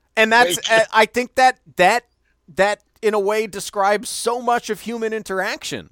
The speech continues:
Speaker 1: Um, so I, I'm kinda fascinated by it, but it is a very intense experience.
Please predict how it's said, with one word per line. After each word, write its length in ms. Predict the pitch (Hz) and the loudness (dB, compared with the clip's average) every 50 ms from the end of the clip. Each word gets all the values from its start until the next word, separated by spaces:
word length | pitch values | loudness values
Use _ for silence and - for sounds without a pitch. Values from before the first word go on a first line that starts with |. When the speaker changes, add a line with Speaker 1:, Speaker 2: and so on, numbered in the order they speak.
| _ _ | _ _
Speaker 1:
Um, 460 | - 131 135 135 135 135 135 135 139 - | -6 -4 -4 -4 -4 -6 -8 -12 -16 -16
so 200 | - - 185 165 | -10 -6 -6 -6
I, 140 | - 151 160 - _ _ _ _ _ - | -4 -6 -8 -8 _ _ _ _ _ -8
I'm 140 | 214 233 - | -8 -6 -4
kinda 240 | - 233 269 262 - | 0 0 0 0 2
fascinated 720 | - 214 233 269 392 - - 269 226 190 156 139 131 123 | 0 0 0 0 -2 -6 -4 -2 0 0 0 0 -2 2
by 180 | 135 131 123 117 | 4 4 4 4
it, 180 | 113 113 - | 2 0 0
but 140 | - 160 156 | 0 0 0
it 120 | 160 156 | 2 2
is 560 | 170 190 226 220 185 165 165 175 170 151 - - _ _ _ _ _ _ _ _ _ - | 2 2 4 4 2 2 0 -2 -6 -8 -10 -12 _ _ _ _ _ _ _ _ _ -6
a 60 | - 160 | -6 -4
very 380 | 127 147 151 156 175 190 202 190 | 0 0 0 0 0 0 -2 -2
intense 500 | 190 170 - - - 139 135 131 - - | -4 -4 -8 -4 -4 -4 -4 -4 -4 -4
experience. 920 | 180 - - - - 180 240 285 302 226 113 80 76 85 - - - - | -4 -4 -4 -8 -6 -4 -4 -4 -4 -8 -8 -12 -16 -18 -18 -18 -18 -20